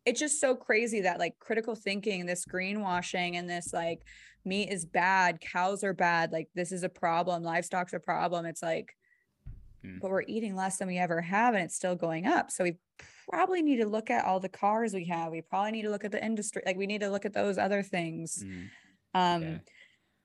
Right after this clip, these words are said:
Speaker 1: so I just thought
Speaker 2: But
Speaker 1: that was interesting as well.
Speaker 2: again, it, it, it was a great book. Um,
Speaker 1: Yeah.
Speaker 2: I, I highly recommend anyone who's remotely interested in, in regenerative farming or starting a meat-based diet or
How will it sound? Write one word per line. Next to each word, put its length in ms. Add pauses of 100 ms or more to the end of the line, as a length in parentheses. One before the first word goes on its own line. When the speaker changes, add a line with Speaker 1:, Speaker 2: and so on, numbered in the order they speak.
(120)
Speaker 1:
so 80
I 60
just 100
thought 120
Speaker 2:
But 20
Speaker 1:
that 80
was 100
interesting 440
as 120
well. 280
Speaker 2:
again, 360 (260)
it, 220
it, 80 (160)
it 180
was 220
a 80
great 340
book. 340 (360)
Um, 280
Speaker 1:
Yeah. 220 (320)
Speaker 2:
I, 440
I 500 (100)
highly 400
recommend 640 (720)
anyone 400
who's 300
remotely 460
interested 480
in, 360 (560)
in 80
regenerative 500
farming 540
or 280
starting 340
a 60
meat-based 460
diet 480
or 200